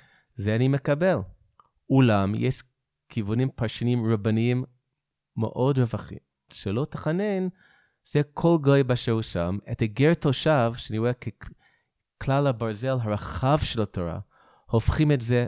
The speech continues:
לדבר שלא רלוונטי בכלל בזמנה, וכל גוי באשר הוא שם נכנס לקטגוריה של תחנן, שכולל אסור להשכילו בית, אבשלום קולו בית והכל.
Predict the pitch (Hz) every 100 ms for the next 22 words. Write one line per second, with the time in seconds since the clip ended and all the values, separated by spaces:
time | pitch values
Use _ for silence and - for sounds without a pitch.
0 | - 101 110 107 104 101 104 104 117 117
1 | 107 104 104 101 _ _ _ _ _ -
2 | 117 127 120 104 113 110 110 95 - 101
3 | 101 95 92 90 82 87 135 _ _ _
4 | _ _ - 104 - 143 139 110 120 123
5 | 123 117 104 - 117 113 - 90 87 101
6 | 95 - 113 - 101 110 101 107 110 107
7 | 98 - - 87 82 107 - - 185 208
8 | 160 - 117 - - 85 85 127 135 123
9 | - 87 - 123 127 120 120 123 123 185